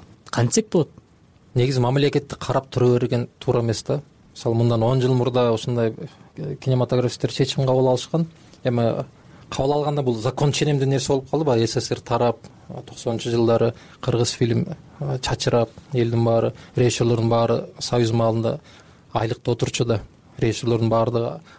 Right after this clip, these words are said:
Speaker 2: айлыктан кетип, ар ким өз арабасын өзү тартып калган жылдар өт-, болуп калды. Бул киного мындай закон ченемдүү нерсе катары келип калды да ошолчу.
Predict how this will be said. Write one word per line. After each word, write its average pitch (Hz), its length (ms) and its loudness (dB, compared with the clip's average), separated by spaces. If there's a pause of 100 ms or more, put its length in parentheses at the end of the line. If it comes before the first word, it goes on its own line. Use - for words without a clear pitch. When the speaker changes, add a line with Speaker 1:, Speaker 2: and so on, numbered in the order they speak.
Speaker 2:
айлыктан 113 480 0
кетип, 117 200 -2 (140)
ар 117 180 -2
ким 117 200 -2
өз 117 260 2
арабасын 113 380 0
өзү 117 140 0
тартып 117 260 -4
калган 113 280 0
жылдар 117 260 -4
өт-, 120 200 -6
болуп 120 340 -2
калды. 131 280 -2 (100)
Бул 117 140 0
киного 131 380 2
мындай 127 280 0 (100)
закон 135 300 -2
ченемдүү 135 360 2
нерсе 147 280 2
катары 127 280 0
келип 123 260 0
калды 131 200 0
да 156 120 2
ошолчу. 135 420 -4